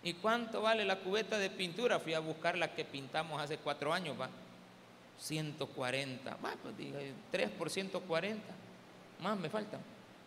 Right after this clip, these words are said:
"Mire, me trae tres". Pues sí, pero ¿y cuánto salió? Le digo,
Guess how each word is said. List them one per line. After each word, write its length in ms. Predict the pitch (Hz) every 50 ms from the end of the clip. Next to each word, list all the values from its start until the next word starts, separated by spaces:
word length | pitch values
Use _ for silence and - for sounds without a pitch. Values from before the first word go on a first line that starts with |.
| - - - - - - - - - - - - - - - - - - - - - - - - - - - - - - -
"Mire, 220 | - 220 277 285 269 233
me 100 | 208 -
trae 320 | - 220 233 240 247 233
tres". 400 | 240 - 240 262 240 185 - - - - - - - - - - - - - - - - - - - - - - - - - - - - - - - - - - - - - - -
Pues 140 | - 101 -
sí, 160 | - 107 110 - -
pero 220 | 143 135 120 110 101 - - - - - - - - - - - - - -
¿y 80 | 131
cuánto 340 | - - 151 160 156 - 143
salió? 320 | - 139 120 110 120 143
Le 140 | 143 131 117
digo, 100 | 107 -